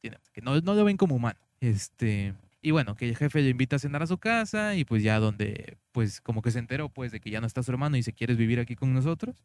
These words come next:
Pero, pues, vemos que los niños, bueno, uno de los niños de ahí dice, "No, no quiero, eh, qué, qué vergüenza, pues,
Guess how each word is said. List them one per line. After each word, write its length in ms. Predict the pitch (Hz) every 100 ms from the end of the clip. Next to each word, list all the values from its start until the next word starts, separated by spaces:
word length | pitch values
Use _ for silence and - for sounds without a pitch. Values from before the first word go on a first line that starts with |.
| _
Pero, 260 | - 233 226
pues, 200 | 180 147
vemos 320 | 123 120 117
que 200 | - 110
los 160 | 104 104
niños, 500 | 117 123 117 107 104
bueno, 200 | 107 104
uno 140 | 113
de 80 | 123
los 120 | 117
niños 240 | 120 123 120
de 80 | 98
ahí 80 |
dice, 300 | 104 101 101 - -
"No, 280 | 110 107 104
no 100 | 113
quiero, 420 | - 110 101 98 _ -
eh, 200 | 104 107
qué, 280 | - 104 104 _
qué 120 | 123
vergüenza, 460 | 117 117 120 110
pues, 240 | 101 110